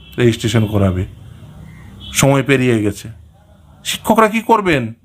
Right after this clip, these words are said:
পরিস্থিতি নেই, বাবার হাতে কাজ নেই। তারা যে পড়াশোনা করে কাজ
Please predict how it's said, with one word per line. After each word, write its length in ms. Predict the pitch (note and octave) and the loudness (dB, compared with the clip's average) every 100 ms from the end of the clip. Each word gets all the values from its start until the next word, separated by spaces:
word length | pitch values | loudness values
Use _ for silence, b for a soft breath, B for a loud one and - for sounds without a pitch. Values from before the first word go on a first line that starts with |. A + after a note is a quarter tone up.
| _ F#3 | _ 0
পরিস্থিতি 460 | B3+ - D4 C#4 | 0 2 2 2
নেই, 320 | A3 E3 A#2+ G2+ _ _ _ - - - _ - | 2 2 0 -4 _ _ _ -20 -20 -20 _ -4
বাবার 300 | D3+ F#3 G3+ | 2 2 2
হাতে 220 | G3 F#3 F#3+ | 0 -4 -2
কাজ 320 | F#3+ F#3+ E3+ | 0 -2 0
নেই। 340 | D#3 C3 G#2 G2 _ _ _ _ _ - _ - - - - - - - - - - - | -2 -2 -6 -12 _ _ _ _ _ -20 _ -20 -20 -20 -20 -20 -20 -20 -20 -18 -12 -2
তারা 240 | D#3 F#3 | 2 2
যে 160 | F#3+ G3+ - | 0 -4 0
পড়াশোনা 400 | E3 F#3 G3+ G3+ | 0 0 0 0
করে 340 | G3 G3 F#3 - - _ - | 2 2 0 -12 -20 _ 0
কাজ 180 | D#3+ | 0